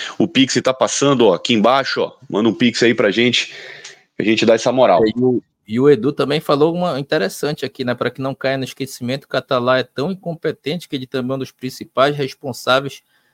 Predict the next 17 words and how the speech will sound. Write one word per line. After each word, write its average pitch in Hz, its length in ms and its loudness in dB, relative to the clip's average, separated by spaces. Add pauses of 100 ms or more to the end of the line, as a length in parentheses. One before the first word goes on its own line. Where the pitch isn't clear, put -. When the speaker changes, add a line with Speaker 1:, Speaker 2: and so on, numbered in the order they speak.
(180)
Speaker 2:
pela 135 220 0
vergonha 131 560 -2
na 131 100 -2
Copinha 120 460 -6
deste 127 340 -6
ano. 110 160 -4
Pior 104 300 -4
campanha 120 580 -6
da, 110 320 0
da 104 180 -2
história 117 540 -2
após 127 380 -2
o 123 40 -10
desmonte 127 400 -10
da 139 120 -2
base, 113 420 0
né? 113 160 -8